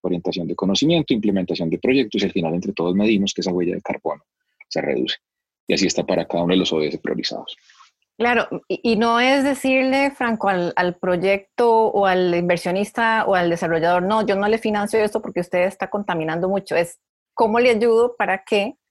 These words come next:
Speaker 2: transformemos su proyecto en un proyecto que contamine menos o que no contamine o que,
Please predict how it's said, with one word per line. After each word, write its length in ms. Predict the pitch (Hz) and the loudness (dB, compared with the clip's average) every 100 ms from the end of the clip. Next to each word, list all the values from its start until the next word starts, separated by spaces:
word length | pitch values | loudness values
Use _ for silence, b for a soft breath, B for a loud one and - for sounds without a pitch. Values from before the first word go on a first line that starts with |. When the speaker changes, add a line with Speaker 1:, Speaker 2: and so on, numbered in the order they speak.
| - | -2
Speaker 2:
transformemos 840 | 208 185 - 160 156 202 277 226 | 0 0 -2 -4 0 0 2 0
su 140 | - - | -4 -6
proyecto 680 | 147 156 175 175 - 196 - | -6 -2 -2 -4 -8 -8 -6
en 100 | 170 | -8
un 100 | 165 | -6
proyecto 480 | 185 175 170 - 196 | -4 -2 -4 -4 -8
que 180 | - 160 160 165 - | -6 -10 -10 -16 -10
contamine 540 | 160 156 147 170 196 | -10 -6 -4 -2 0
menos 260 | 202 214 220 | 0 -2 -4
o 80 | |
que 100 | 185 | -4
no 120 | 165 170 | -4 -2
contamine 580 | 185 180 185 185 196 | -4 -4 -2 -2 -2
o 140 | 202 185 | -4 -6
que, 160 | 175 | -10